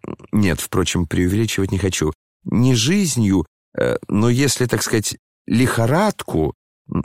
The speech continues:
нарыв какой-нибудь или даже кашель, э, то, ей-богу, готов буду перенести, если только за очень большую нужду, ибо считаю его за великого, но погибшего человека. Вот-с,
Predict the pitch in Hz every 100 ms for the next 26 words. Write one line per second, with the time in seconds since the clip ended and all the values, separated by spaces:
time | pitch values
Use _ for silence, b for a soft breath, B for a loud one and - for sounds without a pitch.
0 | - 104 113 135 202 170 - 107 107 98
1 | 90 87 - - 50 - _ _ - 101
2 | 92 82 87 78 73 - - 123 160 -
3 | 85 76 - _ _ - 71 - - 92
4 | 92 80 98 127 113 92 - 90 80 85
5 | 82 80 78 76 65 - - - _ -
6 | 110 - 107 107 95 95 101 - 95 95
7 | - 104 90 80 - 78 78 - 85 80
8 | 76 76 71 _ _ - 95 92 - 92
9 | 110 107 95 90 82 87 80 78 92 139
10 | - 85 76 - _ _ - 113 120 -
11 | _ _ - 123 110 101 78 - 67 64
12 | - 64 65 67 67 73 71 _ _ -
13 | 87 90 78 - -